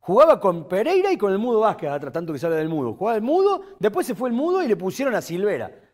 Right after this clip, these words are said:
Después no estaba Silvera, le pusieron, ahora se retiró. Eh, Víctor Aquino en algunos momentos compartieron, después no. Eh, entonces, y el Picante tiene más de cincuenta goles en primera división, en Belgrano.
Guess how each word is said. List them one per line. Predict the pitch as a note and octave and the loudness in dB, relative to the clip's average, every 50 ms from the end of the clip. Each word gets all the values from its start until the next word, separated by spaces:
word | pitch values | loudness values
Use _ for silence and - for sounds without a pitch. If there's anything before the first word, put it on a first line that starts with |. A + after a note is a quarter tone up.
| _ _ | _ _
Después | F3 G#3+ G#3 D#4 D#4+ D4+ | 0 0 2 2 0 2
no | C#4 | 2
estaba | C4 C4 C#4 C4 B3+ - | 0 2 4 2 2 2
Silvera, | - A3+ G#3 G#3+ C#4 E4+ E4+ | 0 -4 -6 -4 -2 -2 0
le | C#4+ F#3+ | -2 -2
pusieron, | D3+ D#3+ D#3 - - B3 A3 F#3 | -2 -4 -8 -6 -6 -4 -2 0
ahora | F3+ G#3 G#3 | 0 0 0
se | F3 - | -2 -6
retiró. | D#3 D#3 D3 B2+ D#3+ E3 G3 B3+ C4 - - - - _ | -10 -12 -12 -10 -6 -2 -2 -2 -2 -4 -10 -20 -16 _
Eh, | - F3 E3 D#3+ D3+ D3+ D3+ D3+ D3 D3 D3 D3 D3 C#3+ D3 D3 C#3+ | -2 0 2 2 2 0 0 -2 -2 -2 -2 -2 -2 -2 -4 -4 -4
Víctor | D#3+ G#3 F3 G#3+ G3+ | -6 -6 -4 -2 -2
Aquino | F3+ E3 F#3+ G#3 | -2 -2 -2 -4
en | F#3+ | -2
algunos | F#3 G3 G3+ F3+ | -2 -2 -2 -2
momentos | E3+ E3+ F#3+ G#3+ F3 F#3 - | -4 -4 -4 -4 -6 -8 -8
compartieron, | - D3 C3+ - D3 D3 D3 C#3 A#3 A3 | -8 -12 -6 -4 -4 -4 -4 -4 -8 -6
después | F3+ D#3+ C#3+ - F3+ F3+ F3 | -6 -6 -6 -4 -4 -4 0
no. | F#3 G3 F3+ C3 - - - - _ _ _ _ _ | 0 0 0 0 -4 -10 -18 -20 _ _ _ _ _
Eh, | - D#3+ D#3+ C#3+ - _ _ | -8 -8 -8 -8 -12 _ _
entonces, | F3+ G#3+ A3 E4+ - - B3 | -12 -10 -8 -8 -8 -8 -6
y | A3+ G3+ | -4 -2
el | G#3+ F3 | -2 -2
Picante | A#3 C4 B3 G#4 G#4 G4 E4+ A3+ F#3+ F3 | -2 -4 -2 -2 -2 -2 -4 -6 -8 -6
tiene | D3+ B3+ C4 A3+ G#3+ | -4 -4 -2 0 0
más | A#3+ B3 A#3 | 0 0 0
de | F#3 | -2
cincuenta | - G3+ G#3 F#3+ A#3 B3+ G3+ A#3 A#3 | -2 -6 -6 -4 -4 -2 -2 2 2
goles | B3+ D4 D#4 C4+ G#3+ | 4 4 2 2 0
en | G#3 G3 E3 | 0 0 0
primera | E3 F3 G#3 A#3+ A3+ | 0 0 0 2 2
división, | F#3+ F3 G3 - - D#4+ D4+ A3 A2 - - - - _ _ | 2 0 0 0 0 0 0 0 -4 -10 -16 -20 -20 _ _
en | C#3 C3+ | -10 -6
Belgrano. | C3+ C#3 C#3+ C#3+ C3+ A#2+ G#2 F2 | -4 -2 -2 -2 -2 -4 -6 -10